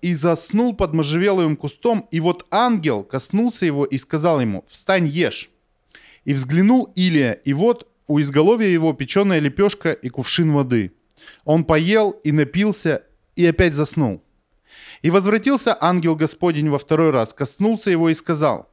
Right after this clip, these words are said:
'Встань, ешь, ибо дальняя дорога пред тобой.' И встал он,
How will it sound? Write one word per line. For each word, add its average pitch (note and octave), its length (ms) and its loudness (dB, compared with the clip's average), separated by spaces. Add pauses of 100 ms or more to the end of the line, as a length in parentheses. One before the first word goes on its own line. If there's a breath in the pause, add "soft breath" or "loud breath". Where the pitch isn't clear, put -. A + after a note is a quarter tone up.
(140)
'Встань, F3 420 -2
ешь, C#3+ 460 -4 (400)
ибо C3 200 -4
дальняя F3+ 400 0
дорога D3 400 0
пред C3 280 -6
тобой.' G#2 440 -4 (640)
И A#2+ 80 -10
встал F#3+ 380 -2
он, F3 220 -2